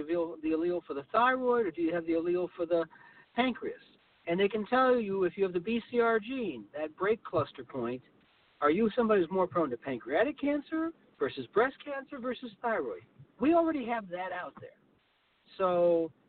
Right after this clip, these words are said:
the next level is <coughs> not just identifying the switch, but identifying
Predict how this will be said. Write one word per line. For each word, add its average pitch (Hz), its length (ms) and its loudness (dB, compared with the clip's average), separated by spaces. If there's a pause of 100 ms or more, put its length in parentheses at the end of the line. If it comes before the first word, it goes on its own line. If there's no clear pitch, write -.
(140)
the 185 80 -2
next 247 380 -2
level 196 460 2 (420)
is 180 320 6 (460)
<coughs> - 260 -4
not 226 380 -2
just 214 220 -6
identifying 170 600 -10
the 135 100 -18 (120)
switch, 170 240 -6 (800)
but 240 120 -6
identifying 160 800 -6